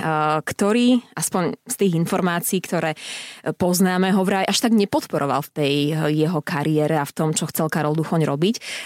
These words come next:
Ty, keď si sa vlastne pripravoval na tú úlohu, ty si si o ňom zisťoval nejaké informácie, alebo ako sa ty tak pripravuješ na takéto nejaké úlohy?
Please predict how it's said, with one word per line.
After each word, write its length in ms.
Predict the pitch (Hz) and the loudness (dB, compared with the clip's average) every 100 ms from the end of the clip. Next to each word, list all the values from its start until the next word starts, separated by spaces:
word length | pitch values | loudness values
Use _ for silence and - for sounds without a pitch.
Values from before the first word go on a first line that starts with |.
| - | -8
Ty, 120 | - 233 | -2 0
keď 140 | 311 | -2
si 160 | - 247 | 0 0
sa 160 | - 214 | 0 0
vlastne 280 | 190 202 | 0 0
pripravoval 560 | 190 196 247 226 185 156 | 0 0 0 2 2 0
na 120 | 151 | 0
tú 160 | - 190 | -2 -2
úlohu, 380 | 156 156 180 196 | 0 2 2 -2
ty 100 | 170 | -2
si 120 | 190 | -2
si 180 | - 190 | 0 0
o 80 | |
ňom 220 | 180 180 165 | 2 4 4
zisťoval 440 | 156 175 277 262 | 2 0 2 4
nejaké 300 | 254 247 254 | 4 4 2
informácie, 580 | 233 226 247 226 220 240 | 2 4 2 2 2 2
alebo 240 | 208 196 196 | 2 2 0
ako 260 | 190 220 | -2 -4
sa 120 | 294 | -4
ty 140 | 190 170 | -4 -6
tak 160 | 139 | -6
pripravuješ 560 | - 156 143 160 139 143 | -4 -4 -2 -2 0 -2
na 80 | 147 | -2
takéto 360 | 156 147 151 | -4 -6 -4
nejaké 280 | 139 131 147 - | -4 -4 -4 -4
úlohy? 440 | 151 - 151 156 | -4 -6 -10 -18